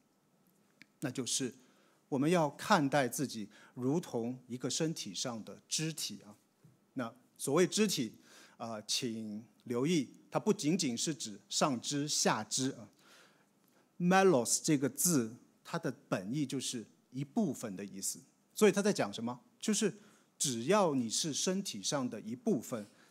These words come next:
那你就是保罗所说的肢体。这个比喻在强调的是什么呢？我们每个人都只是教会，只是基督的身体的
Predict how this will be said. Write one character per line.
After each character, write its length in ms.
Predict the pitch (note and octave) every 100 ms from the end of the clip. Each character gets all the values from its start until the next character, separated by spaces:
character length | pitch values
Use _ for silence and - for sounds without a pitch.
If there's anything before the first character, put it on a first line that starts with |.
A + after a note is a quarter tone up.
| -
那 160 | G3+ E3+
你 200 | C3+ A2
就 240 | - A3 E3+
是 300 | - C#3 G#2+ -
保 220 | - A#2 A2
罗 260 | A2+ C3
所 320 | - - A2+
说 320 | F#2+ - D3+ D3+
的 220 | A2+ F#2+ -
肢 240 | - D#3+
体。 260 | D3+ - - - _ _ _ _ _ _ _ _ _ _
这 160 | - A3
个 80 |
比 200 | F#3+ C3
喻 120 | B2 F#3
在 160 | F3
强 280 | C#3+ - A#2
调 160 | F3 D#3+
的 40 |
是 120 | C#3+
什 120 | B2+
么 100 | A2
呢？ 140 | C#3 E3 - - _ _ _ - -
我 80 |
们 140 | F3 A3
每 280 | G#3 B2+ A#2
个 200 | G#3 F3+
人 300 | B2+ C3 D3+ - - _ -
都 220 | A3 A#3
只 280 | - G#2 F#2+
是 240 | - F#3+
教 320 | C#3+ - C#3+
会， 300 | G#2+ D#3+ A#2+ - - _
只 240 | - B2 A2
是 400 | - - A3 B2+ - -
基 180 | G#3 G3
督 200 | G3+ G3
的 160 | G3
身 360 | - - G3 G#3
体 280 | - - G2
的 200 | G2